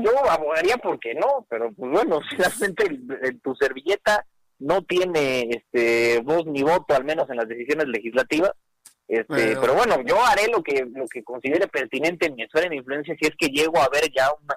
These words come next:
Speaker 1: un impulso, este, fuerte.
Speaker 2: Sí, definitivamente. Hay preocupación en todos los ámbitos, ¿eh? Hay preocupación, inclusive en el ámbito financiero, eh, con el Banco de México, con, eh, la Comisión de, del, de, de, con, eh, la consar,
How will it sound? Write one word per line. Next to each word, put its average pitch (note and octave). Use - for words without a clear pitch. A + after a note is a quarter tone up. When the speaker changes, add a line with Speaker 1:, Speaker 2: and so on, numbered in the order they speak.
Speaker 1:
un C3+
impulso, B2+
este, -
fuerte. -
Speaker 2:
Sí, E3+
definitivamente. C#3
Hay D#3
preocupación F#3
en D#3+
todos E3+
los C#3
ámbitos, B2
¿eh? D3
Hay D3+
preocupación, C3+
inclusive C#3+
en G3
el E3+
ámbito E3
financiero, B2
eh, B2+
con C3
el B2
Banco C3
de G#2
México, B2+
con, A#2
eh, A2
la G#2+
Comisión B2
de, A2+
del, G#2
de, G#2
de, A#2+
con, B2
eh, A#2+
la A#2
consar, D3+